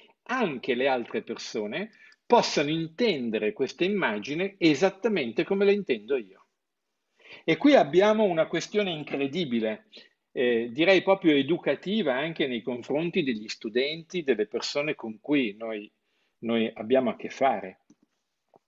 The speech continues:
L'essere umano, i suoi pensieri, le sue sensazioni vanno rispettate,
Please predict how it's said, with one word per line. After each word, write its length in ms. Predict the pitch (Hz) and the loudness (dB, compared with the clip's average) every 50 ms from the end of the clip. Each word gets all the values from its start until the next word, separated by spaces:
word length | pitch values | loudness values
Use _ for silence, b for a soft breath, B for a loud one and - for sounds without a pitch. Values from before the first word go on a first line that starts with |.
| - - - | -20 -4 4
L'essere 420 | - 226 226 - - 185 165 135 | 6 6 6 6 6 6 6 6
umano, 540 | 131 135 135 123 113 101 92 92 95 98 101 | 4 2 2 0 -2 -2 -4 -6 -8 -8 -6
i 100 | - 110 | -4 -4
suoi 280 | 101 - 202 214 208 - | 0 4 4 4 4 4
pensieri, 760 | - - 139 127 123 117 - - 135 123 110 101 90 90 95 90 B B B B B B B B | 2 2 2 2 0 -4 -4 0 2 4 4 2 2 0 -6 -8 B B B B B B B B
le 160 | - 117 127 | 0 2 2
sue 240 | 120 - 233 214 147 | 2 4 4 4 2
sensazioni 800 | - - 131 117 101 - - 117 - - - 233 254 196 117 101 | 2 -2 -4 -4 -4 -4 -4 -4 -4 -2 -4 -2 -2 -2 -2 0
vanno 340 | 107 151 202 240 190 139 120 | 0 0 2 2 2 0 0
rispettate, 1040 | 104 165 190 - - - 220 208 - - - 180 170 127 - - - 98 98 - | 2 0 0 0 0 -2 -2 -2 -2 -4 -4 -4 -4 -4 -6 -10 -14 -16 -16 -16